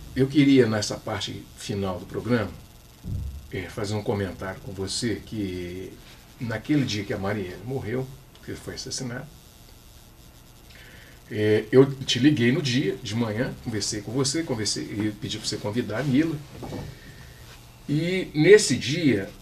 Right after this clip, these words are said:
eu senti, de fato, o que é o racismo.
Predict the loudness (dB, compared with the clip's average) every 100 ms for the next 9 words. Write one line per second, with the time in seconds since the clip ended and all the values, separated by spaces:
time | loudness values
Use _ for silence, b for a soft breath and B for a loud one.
0 | 0 6 6 6 4 4 4 2 0 2
1 | 2 0 -4 -14 -20 -20 -20 -12 -8 -6
2 | -6 -8 -4 -4 -4 -8 -12 -14 -14 -14
3 | -4 -2 2 4 4 0 -6 -6 -10